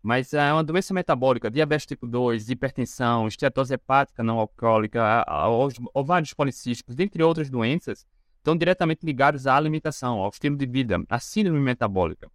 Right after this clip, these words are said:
Melhorando a alimentação, é plenamente possível reverter o diabetes tipo dois, sim.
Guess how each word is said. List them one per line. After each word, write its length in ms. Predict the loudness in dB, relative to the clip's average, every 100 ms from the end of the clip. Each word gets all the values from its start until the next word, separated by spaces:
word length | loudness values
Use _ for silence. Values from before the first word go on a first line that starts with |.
| _ _ -4
Melhorando 880 | 0 2 2 2 2 0 0 2
a 20 | 2
alimentação, 560 | 2 -2 -6 -8 -4
é 60 | -4
plenamente 440 | -4 -2 -2 -4
possível 540 | -2 -2 -2 -4 0 2
reverter 380 | 2 -4 -4
o 20 | 0
diabetes 380 | 2 2 -2
tipo 200 | -6 -10
dois, 300 | -4 0 0
sim. 300 | -2 -4 -4